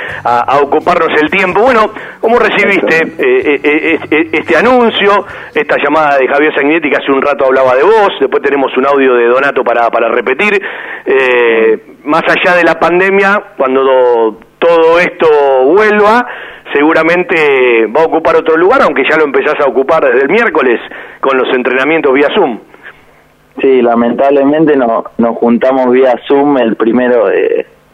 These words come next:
Speaker 2: lamentablemente que sea por Zoom, pero muy contento por la oportunidad que me da, eh,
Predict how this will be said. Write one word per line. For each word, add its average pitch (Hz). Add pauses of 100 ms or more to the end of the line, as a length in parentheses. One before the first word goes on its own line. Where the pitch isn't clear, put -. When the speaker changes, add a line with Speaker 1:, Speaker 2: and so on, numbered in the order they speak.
(280)
Speaker 2:
lamentablemente 123
que 117
sea 123
por 110
Zoom, 113 (120)
pero 101 (600)
muy 123
contento 127
por 110
la 107
oportunidad 113
que 120
me 110
da, 110
eh, 98